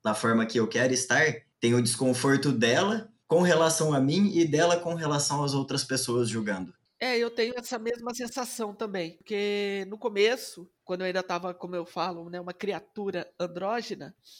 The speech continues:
Speaker 2: é, minha mãe não me chamava pra ir ao mercado, não, parecia que não queria ser vista comigo em público. Hoje não, porque assim como o Max, eu também,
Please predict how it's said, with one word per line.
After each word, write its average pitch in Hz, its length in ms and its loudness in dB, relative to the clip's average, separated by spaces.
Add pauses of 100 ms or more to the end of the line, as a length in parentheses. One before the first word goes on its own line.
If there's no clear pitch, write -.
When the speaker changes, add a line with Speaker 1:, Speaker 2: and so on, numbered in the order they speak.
(300)
Speaker 2:
é, 175 420 -2
minha 202 180 -4
mãe 202 140 -8
não 202 100 -12
me 196 100 -10
chamava 175 360 -6
pra 180 140 -10
ir 180 40 -4
ao 170 80 -6
mercado, 196 680 -4
não, 170 380 -12 (140)
parecia 170 460 -4
que 202 140 -6
não 196 120 -8
queria 190 200 -8
ser 202 180 -10
vista 196 340 -12
comigo 208 380 -10
em 240 80 -12
público. 220 520 -8 (220)
Hoje 240 360 0
não, 240 340 -6 (520)
porque 240 480 -2 (420)
assim 220 280 -10
como 226 220 -6
o - 20 -6
Max, 233 400 -8
eu 277 80 -6
também, 269 480 -4